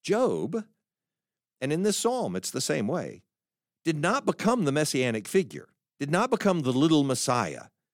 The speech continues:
did not become the Christian, as we would say it, the little Messiah, to his friends until he'd been rejected by God. He was rejected by God,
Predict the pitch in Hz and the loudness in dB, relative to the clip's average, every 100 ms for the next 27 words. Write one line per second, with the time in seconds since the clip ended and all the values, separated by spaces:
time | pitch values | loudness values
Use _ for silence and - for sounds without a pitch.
0 | _ _ - 123 170 135 - 143 117 90 | _ _ -14 -8 -8 -8 -4 -2 -2 -6
1 | - - 202 - - 65 - _ 92 85 | -10 -6 -6 -6 -12 -14 -16 _ -8 -6
2 | 78 120 85 69 - - - _ _ 98 | -2 -2 -2 -4 -10 -12 -20 _ _ -6
3 | 98 87 90 - 104 110 117 - _ _ | -4 -4 -6 -6 -4 -4 -8 -12 _ _
4 | _ _ _ _ - 196 170 131 - 247 | _ _ _ _ -6 2 4 4 2 2
5 | 226 131 165 - - - _ _ _ 107 | 2 -2 -8 -12 -16 -20 _ _ _ -6
6 | 117 147 143 127 135 147 117 139 - 156 | -4 -2 -2 -2 -4 -4 -2 -4 -4 -6
7 | 135 139 143 208 - - _ _ _ _ | -6 -4 -6 -6 -10 -16 _ _ _ _
8 | _ _ _ _ _ _ _ _ - 180 | _ _ _ _ _ _ _ _ -4 0
9 | 220 208 117 135 104 123 160 - 262 202 | 4 4 4 -2 -2 0 0 0 -6 -2
10 | 233 240 214 139 98 117 175 | -2 0 0 0 -2 -4 -8